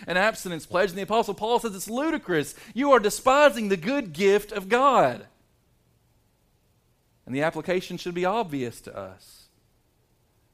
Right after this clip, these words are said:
Live as you were called, exercise the gifts you were given to the glory of God.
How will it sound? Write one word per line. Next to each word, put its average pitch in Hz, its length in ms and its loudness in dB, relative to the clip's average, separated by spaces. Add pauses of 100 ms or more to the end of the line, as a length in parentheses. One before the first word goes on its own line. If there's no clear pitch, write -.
(1300)
Live 113 400 -6
as 147 220 -8
you 185 100 -10
were 180 80 -8
called, 101 800 -10
exercise 143 720 -12
the 139 60 -16
gifts 117 600 -12
you 104 180 -16
were 120 120 -14
given 110 640 -14 (840)
to - 80 -20
the 107 80 -14
glory 104 380 -10
of 107 80 -16
God. 101 380 -14